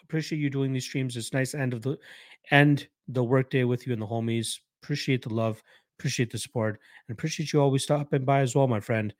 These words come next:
I'm glad that this has become a destination for a lot of people twenty-four episodes in." <laughs> Matt R in the chat saying, "You give conference ratings for the U F C cards, but not Contender Series.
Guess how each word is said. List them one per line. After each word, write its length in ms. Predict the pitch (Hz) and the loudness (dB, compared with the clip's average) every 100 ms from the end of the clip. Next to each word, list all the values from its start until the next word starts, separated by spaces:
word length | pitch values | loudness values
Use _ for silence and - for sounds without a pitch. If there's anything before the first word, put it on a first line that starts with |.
| _ _ _ 120 | _ _ _ -4
I'm 60 | |
glad 200 | 107 131 | 2 2
that 120 | 127 | 2
this 160 | 120 127 | 2 0
has 100 | 123 | -4
become 360 | 110 120 127 113 | -6 -6 -4 -2
a 20 | |
destination 600 | 113 123 113 117 117 110 | 0 -2 -2 -4 -4 -6
for 100 | 120 | -4
a 80 | 110 | -2
lot 160 | 110 | -2
of 80 | 107 | -4
people 400 | - 113 110 101 - - - _ | -6 -2 0 0 -6 -20 -20 _
twenty-four 540 | - 160 143 - 131 120 | 4 6 6 6 6 6
episodes 440 | 120 - 120 101 | 2 -2 -4 -4
in." 200 | 98 117 - - | -8 -10 -20 -8
<laughs> 80 | 143 - - - - - - | -6 -6 -12 -12 -12 -14 4
Matt 240 | 156 196 139 | 6 6 10
R 260 | 202 196 | 12 12
in 100 | 180 | 12
the 60 | 160 | 6
chat 360 | - 175 160 151 | 6 6 6 4
saying, 380 | 165 151 143 | 2 2 2
"You 160 | 135 156 | 0 -2
give 220 | 147 151 | 0 -2
conference 400 | - 143 147 135 | -2 -4 -6 -6
ratings 180 | 143 139 | -4 -6
for 140 | - | -6
the 80 | 131 | -6
U 140 | 123 131 | -4 -6
F 80 | |
C 100 | - | -6
cards, 240 | 127 123 117 | -6 -6 -6
but 120 | 120 | -6
not 160 | 120 117 | -6 -8
Contender 360 | 113 143 139 | -8 -4 -4
Series. 320 | 127 135 127 | -2 -4 -4